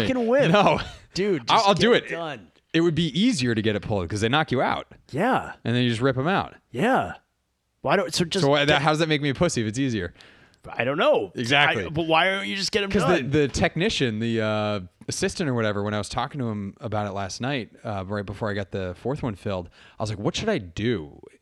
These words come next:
Speaker 2: Like, they fit in my mouth. He goes, "Honestly, they fit in your mouth. Just get 'em filled."
Speaker 1: Really?
Speaker 2: And I was like,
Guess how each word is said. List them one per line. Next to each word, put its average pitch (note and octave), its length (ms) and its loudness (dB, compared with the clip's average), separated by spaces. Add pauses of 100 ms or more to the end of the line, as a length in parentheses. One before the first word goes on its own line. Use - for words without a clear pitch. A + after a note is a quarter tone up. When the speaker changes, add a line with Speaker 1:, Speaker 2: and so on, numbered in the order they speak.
(220)
Speaker 2:
Like, G#2 160 -6
they A2+ 100 -4
fit G3+ 220 -2
in A3+ 80 -4
my A#2+ 100 0
mouth. A#2+ 300 -4
He A2+ 80 -6
goes, F#2 240 -8
"Honestly, C#3+ 420 -4
they B2+ 140 -2
fit - 160 -4
in F#3 80 -6
your C3+ 80 -4
mouth. G2+ 360 -4
Just - 200 -10
get D3 120 -4
'em A2+ 120 -8
filled." F2+ 600 -8 (520)
Speaker 1:
Really? B3 340 -4
Speaker 2:
And A#2 140 -4
I A2+ 80 -2
was G#2 120 -4
like, G2+ 280 -6